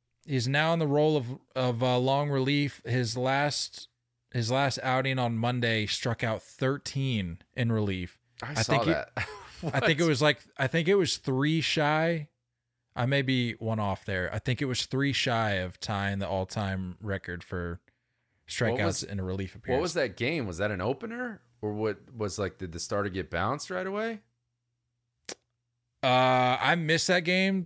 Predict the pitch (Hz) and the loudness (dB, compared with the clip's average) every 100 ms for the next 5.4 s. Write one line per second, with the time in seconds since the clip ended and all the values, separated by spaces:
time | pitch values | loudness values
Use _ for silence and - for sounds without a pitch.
0 | - 143 165 151 - 151 139 147 156 - | -4 0 2 0 0 2 4 2 0 0
1 | 170 180 185 160 127 131 127 135 139 - | 2 2 2 0 2 2 4 4 2 0
2 | - 123 123 135 127 - 143 135 120 120 | -2 0 2 2 0 -2 -2 0 -2 -2
3 | 107 104 113 - 127 135 - - 90 85 | -2 0 0 0 0 0 -4 -8 -6 -4
4 | 80 - _ _ - 123 120 139 143 135 | -4 -8 _ _ -2 0 2 2 2 0
5 | 135 131 120 113 | 2 2 2 0